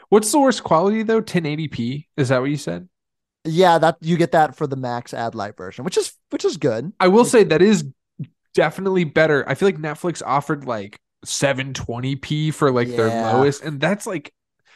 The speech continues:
Speaker 1: I don't know. I feel like movie, movie makers need to step in and be like, "Hey, like, I'm not gonna do movies with you anymore if you're, like,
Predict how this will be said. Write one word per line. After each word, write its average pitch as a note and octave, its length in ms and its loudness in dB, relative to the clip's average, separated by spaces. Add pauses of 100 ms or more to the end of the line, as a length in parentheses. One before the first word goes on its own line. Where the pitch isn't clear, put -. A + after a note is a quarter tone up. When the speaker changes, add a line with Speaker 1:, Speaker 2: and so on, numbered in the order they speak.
(160)
Speaker 1:
I D4 60 2
don't A#3+ 100 4
know. D3+ 180 4
I F3 120 2
feel C#4 240 -4
like C4 260 -2
movie, D#3+ 600 -4
movie E3 360 0
makers F3 420 2
need D#3 180 -6
to D3 80 -2
step C#3 340 -2
in C3 180 -4
and C#3 120 -8
be C3 120 -2
like, A#2+ 320 -4 (320)
"Hey, C3 400 0
like, G#2+ 300 -8
I'm F3+ 160 -4
not G3+ 140 0
gonna E3+ 160 -6
do C#3 140 -2
movies B2 440 -2
with A2+ 120 -12
you G#2+ 100 -8
anymore A2 420 -6
if G#2+ 140 -8
you're, G#2 160 -2
like, G2+ 380 -8